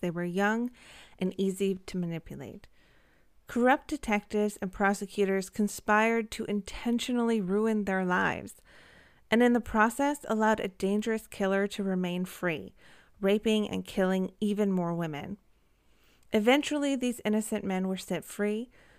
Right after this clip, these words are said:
but there were no direct consequences for the actions of the officers who locked them away.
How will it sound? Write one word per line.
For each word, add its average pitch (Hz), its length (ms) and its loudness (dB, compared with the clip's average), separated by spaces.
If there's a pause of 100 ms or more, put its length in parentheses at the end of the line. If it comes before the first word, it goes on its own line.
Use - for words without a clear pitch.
(220)
but 214 120 0
there 226 100 6
were 220 100 2
no 220 320 4
direct 233 360 0
consequences 254 920 -4
for 247 140 -4
the 220 160 0
actions 233 520 0
of 196 120 -6
the - 160 -4
officers 190 680 -2
who 208 120 -4
locked 175 380 -4
them 170 120 -2
away. 160 420 -6